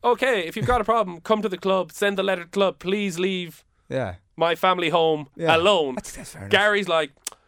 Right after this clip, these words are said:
Speaker 1: he didn't have his name in it. Could have been one of my mates, just messing.
Speaker 2: <laughs>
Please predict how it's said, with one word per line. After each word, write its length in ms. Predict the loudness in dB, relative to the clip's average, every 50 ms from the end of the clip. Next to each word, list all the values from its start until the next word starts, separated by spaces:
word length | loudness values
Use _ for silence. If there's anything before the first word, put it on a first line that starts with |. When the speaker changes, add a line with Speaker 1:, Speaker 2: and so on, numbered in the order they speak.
| _ -20 -20 _ _ _ _ _ _ _ _ _ _ _ -6
Speaker 1:
he 160 | -4 -2 -2
didn't 160 | -2 0 0
have 100 | 0 -2
his 80 | 0 0
name 160 | 0 0 0
in 60 | 0
it. 80 | -4 -8 _ _ _ 0
Could 100 | 2 2
have 40 |
been 100 | 2 2
one 100 | 2 2
of 60 | 2 2
my 80 | 4
mates, 320 | 6 6 6 6 4 2 -4
just 140 | -10 -2 2
messing. 300 | 2 2 2 2 -2 -8 -8 -8 -6 -6 -6 -4
Speaker 2:
<laughs> 40 | -4